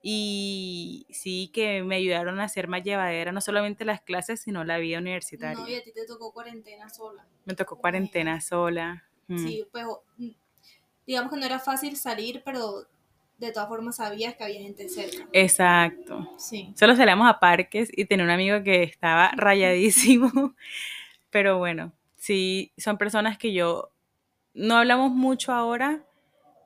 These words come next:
Speaker 1: pero son personas que yo de verdad quiero mucho y, y me gustaría retomar esa relación también.
Speaker 2: Sí. No, yo también creo que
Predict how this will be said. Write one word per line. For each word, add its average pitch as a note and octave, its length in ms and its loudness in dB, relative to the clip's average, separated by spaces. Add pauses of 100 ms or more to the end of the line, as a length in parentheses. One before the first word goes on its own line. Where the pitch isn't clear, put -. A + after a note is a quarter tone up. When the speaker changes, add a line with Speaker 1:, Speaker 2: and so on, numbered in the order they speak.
(320)
Speaker 1:
pero G#3+ 200 2
son F#3+ 160 -4
personas G3 420 -4
que A3 100 -4
yo F3 140 0
de F3 60 -2
verdad F3 360 -4 (180)
quiero F#3+ 280 0
mucho G#3 520 -10 (280)
y, F#3+ 500 -8
y G3+ 120 -6
me G3 100 -4
gustaría F3 760 -2
retomar F#3 440 -6
esa F#3+ 180 -8
relación E3 500 -10
también. D#3 500 -14 (180)
Speaker 2:
Sí. G#3 380 -20 (440)
No, A#3 180 -14
yo G#3+ 120 -12
también G#3+ 320 -14
creo A#3 220 -14
que A#3+ 280 -12